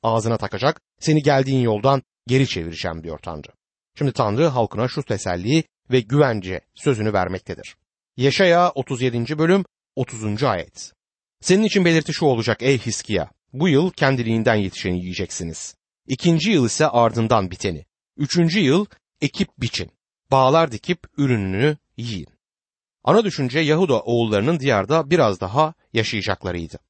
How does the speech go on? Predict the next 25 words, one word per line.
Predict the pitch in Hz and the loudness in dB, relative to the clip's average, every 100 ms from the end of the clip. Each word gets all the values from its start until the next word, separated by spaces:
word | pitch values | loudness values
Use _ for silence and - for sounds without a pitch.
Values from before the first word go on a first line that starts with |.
| _ _ _ | _ _ _
Şimdi | - 208 208 | -2 0 2
peygamberliğin | 170 151 147 139 135 127 123 170 202 160 - | 2 2 2 2 2 2 2 2 0 -4 0
cesurluğuna | 147 - 113 98 104 110 | 0 0 -4 0 0 0
dikkat | - 104 | -2 -4
edin. | 87 82 - _ _ - | -4 -6 -12 _ _ -2
Yaşaya | 131 - 160 160 170 _ _ | -2 2 2 2 0 _ _
otuz | 131 - 113 | -2 -2 0
yedinci | 107 104 135 | 0 0 2
bölüm | 147 160 - _ - | 2 2 -2 _ -4
otuz | 127 - 135 - - | -4 -2 -4 -4 -14
üçüncü | - 98 104 | -8 -6 -4
ayet. | 87 73 - - _ _ _ _ _ | -4 -6 -14 -20 _ _ _ _ _
"Bundan | 143 190 214 226 | 2 4 4 2
dolayı | 175 156 156 | 2 2 4
Rab | 151 180 - - | 4 2 -2 0
Asur | 175 165 139 - | 2 2 -2 -8
kralına | - 135 123 143 | 0 2 2 0
ilişkin | 113 107 - 139 143 _ | -2 -8 -4 -4 -4 _
şöyle | - 117 90 | -4 -4 -4
diyor. | 90 80 - _ _ _ _ _ 170 | -10 -16 -18 _ _ _ _ _ -4
Bu | 196 | 2
kente | 175 143 127 | 2 2 -2
girmeyecek, | 117 139 160 143 160 - _ | -2 0 2 2 -2 -4 _
ok | 143 151 - | 0 0 0
atmayacak, | 139 147 160 156 147 175 - | -2 -2 -2 -2 0 -2 -2